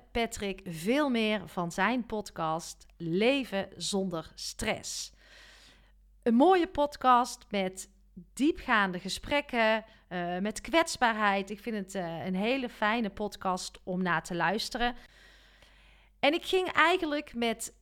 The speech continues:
heel veel vooroordelen richting Vinkenveen. Want ik dacht, enerzijds maakt hij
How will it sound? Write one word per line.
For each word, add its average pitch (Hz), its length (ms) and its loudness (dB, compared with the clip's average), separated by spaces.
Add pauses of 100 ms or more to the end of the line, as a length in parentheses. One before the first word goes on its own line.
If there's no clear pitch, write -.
(100)
heel 226 440 4
veel 226 420 -4
vooroordelen 208 1300 0 (120)
richting 190 880 -4
Vinkenveen. 185 840 -6 (1400)
Want 240 460 0 (140)
ik 240 200 -4
dacht, 240 600 2 (340)
enerzijds 226 960 2 (140)
maakt 202 460 2
hij 180 420 0